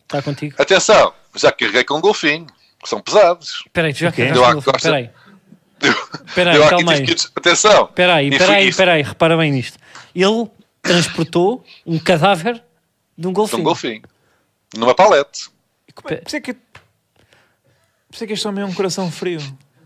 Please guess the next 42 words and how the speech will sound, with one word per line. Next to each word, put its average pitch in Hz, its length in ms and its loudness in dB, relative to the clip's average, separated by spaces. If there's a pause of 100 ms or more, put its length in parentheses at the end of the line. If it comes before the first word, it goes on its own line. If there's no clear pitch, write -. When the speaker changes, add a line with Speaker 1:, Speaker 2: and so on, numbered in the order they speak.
(580)
Speaker 1:
Espera 156 160 -2
aí, 139 60 -4
pá, - 100 -14
tu - 0 -
Speaker 2:
Frio. - 160 2
Speaker 1:
traz 180 140 0
por-, - 220 -18
mas 185 280 -6 (220)
Speaker 2:
Aquilo - 240 2
Speaker 1:
explica-me - 0 - (160)
Speaker 2:
custou, 220 180 4
eu 147 80 4
ia 131 100 4
Speaker 1:
o 120 40 2
que - 120 0
é - 40 4
que 226 40 6
Speaker 2:
chorar. - 0 - (140)
Speaker 1:
aconteceu? 175 80 4
Speaker 3:
É 175 60 0
isso 185 80 0
que 151 80 -2
eu 143 40 4
estou 180 140 2
a 185 40 2
dizer. 165 160 2
Speaker 2:
Não 170 60 4
quis 175 160 4
nada, 165 220 4
Speaker 1:
Pá, 156 60 4
li-, - 80 2
Speaker 2:
muito 185 240 2
Speaker 3:
Nunca 220 160 4
Speaker 2:
mal. 190 100 6
Speaker 3:
mais 180 140 4
confiaste. 190 520 -2 (380)
Speaker 1:
Mas 165 160 -2
ligaram-te, 202 560 0
pá, 202 140 2
do 175 100 0
submarino? 185 560 0 (180)
Tô. 208 400 2